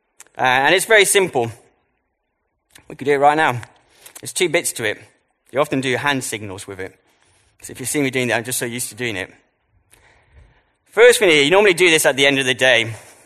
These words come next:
but I don't know about you, this is, seems a long day so far for me. <laughs> My kid's getting up early. And the first thing you do is just you put your hands like this. You don't have to, but it's just, it's the way I often do it, and it's traditionally the way of doing it. And you just relive a moment in your life,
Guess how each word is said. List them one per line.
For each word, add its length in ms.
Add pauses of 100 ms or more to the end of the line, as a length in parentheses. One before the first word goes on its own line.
(200)
but 100
I 60
don't 120
know 60
about 180
you, 200
this 220
is, 80
seems 280
a 40
long 220
day 180
so 200
far 240
for 100
me. 360 (400)
<laughs> 380
My 200
kid's 240
getting 280
up 140
early. 320 (300)
And 100
the 40
first 300
thing 100
you 80
do 380
is 140
just 160
you 80
put 160
your 80
hands 180
like 140
this. 180
You 40
don't 140
have 260
to, 120
but 140
it's 160
just, 240 (720)
it's 80
the 60
way 100
I 40
often 300
do 140
it, 80
and 100
it's 80
traditionally 420
the 100
way 140
of 60
doing 180
it. 100 (720)
And 180
you 60
just 200
relive 760
a 100
moment 420
in 140
your 120
life, 420